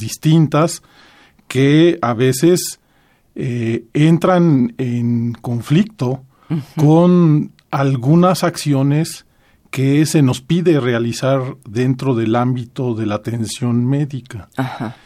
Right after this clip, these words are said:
Speaker 1: Y entonces, cuando un médico siente, eh, cierta inquietud o problemática o un dilema con, con su actividad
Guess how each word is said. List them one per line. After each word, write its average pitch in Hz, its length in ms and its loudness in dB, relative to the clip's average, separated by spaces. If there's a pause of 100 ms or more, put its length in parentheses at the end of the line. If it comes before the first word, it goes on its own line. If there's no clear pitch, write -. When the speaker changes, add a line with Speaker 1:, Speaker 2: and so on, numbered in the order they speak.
(180)
Speaker 1:
Y 135 100 -2
entonces, 190 540 2 (300)
cuando 147 280 2
un 185 160 4
médico 185 540 0
siente, 147 800 0 (600)
eh, 113 440 -4
cierta 143 640 0
inquietud 131 840 0
o 120 440 -4
problemática 120 1400 -2 (440)
o - 160 -10
un 139 280 2
dilema 147 580 2
con, 120 500 -2
con 120 640 0 (640)
su 143 340 0
actividad 135 880 -2